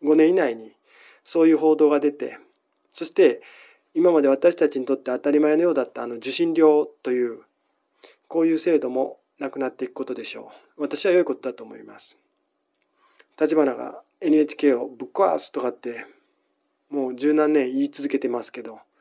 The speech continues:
その時本当に「ぶっ壊し、ぶっ壊しました」と立花が嬉しそうに言うでしょうね。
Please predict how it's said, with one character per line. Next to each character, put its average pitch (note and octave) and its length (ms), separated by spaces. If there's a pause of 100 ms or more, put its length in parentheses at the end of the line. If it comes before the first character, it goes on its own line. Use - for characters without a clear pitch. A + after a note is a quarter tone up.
(460)
そ - 120
の E3 60
時 D#3 200
本 C#3+ 160
当 D3+ 120
に D3 220 (680)
「ぶ C3 100
っ - 20
壊 D#3+ 140
し、 - 120
ぶ - 180
っ - 40
壊 D#3+ 200
し E3+ 120
ま E3+ 80
し - 80
た」 C#3+ 320
と - 120 (240)
立 C3+ 180
花 C3+ 200
が A#2+ 260 (160)
嬉 C3+ 220
し - 20
そ D3 120
う - 20
に B2 80
言 C3 60
う - 20
で A#2+ 100
し B2 120
ょ A2+ 60
う A2+ 40
ね。 A#2 260